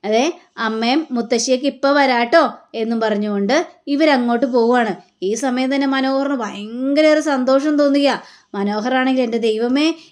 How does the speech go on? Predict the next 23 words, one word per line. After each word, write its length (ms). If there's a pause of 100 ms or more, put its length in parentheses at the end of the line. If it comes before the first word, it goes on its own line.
(100)
എനിക്ക് 280
കുഞ്ഞിനെ 420
എടുക്കാൻ 400
വേണ്ടി 320 (300)
ദൈവം 540
കാണിച്ചെന്നൊരു 560
വഴിയാണ്. 600 (460)
ഏ, 100 (340)
അതൊരിക്കലും 600
കളയാനായിട്ട് 600
പറ്റില്ല. 380 (340)
എനിക്ക് 240
എൻ്റെ 140
കുഞ്ഞിനെ 400
എടുക്കണം. 400 (300)
അവൾ, 260
കുഞ്ഞിന് 460 (240)
ഒരു 160
കുഞ്ഞുടുപ്പും 640
മേടിക്കണം" 480 (220)
എന്നൊക്കെ 260
ഇങ്ങനെ 160
പറയാം. 300